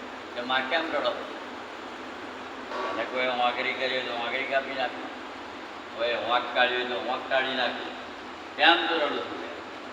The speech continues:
પૂછે કે, મને કોઈ કશું નહીં. અને તારી કાયા છે તારા બાપના જેવી.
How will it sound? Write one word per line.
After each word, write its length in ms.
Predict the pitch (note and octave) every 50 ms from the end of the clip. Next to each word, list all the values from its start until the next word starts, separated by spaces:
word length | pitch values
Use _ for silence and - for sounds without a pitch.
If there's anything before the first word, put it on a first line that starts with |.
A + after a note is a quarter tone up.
| - - - - - - - - - - - - - - - - - - - - - - - - - - - - - - - - - - - - - - - - - - - - - - - -
પૂછે 220 | - - - D#3+ D#3+
કે, 120 | D3+ D#3+
મને 260 | D3+ D3+ D3 C#3+ D3+
કોઈ 360 | D#3+ D3 C#3+ B2+ B2 C3 D3 E3+
કશું 420 | - E3 F3 E3 - - D3+ D3
નહીં. 240 | C#3 A#2 - - - - - - - - - - - - - - - - - - - - - - C3 - - -
અને 160 | B2+ C#3 C3+ -
તારી 220 | B2+ A#2+ B2 C3 C3
કાયા 420 | - - A2+ G#2 G#2+ A#2 B2+ C3
છે 260 | B2 B2+ C3 B2+ -
તારા 220 | B2 B2 A#2+ A#2+ A#2+
બાપના 520 | A#2 G#2+ G2+ G2 F#2+ E2+ - - - -
જેવી. 220 | - - - -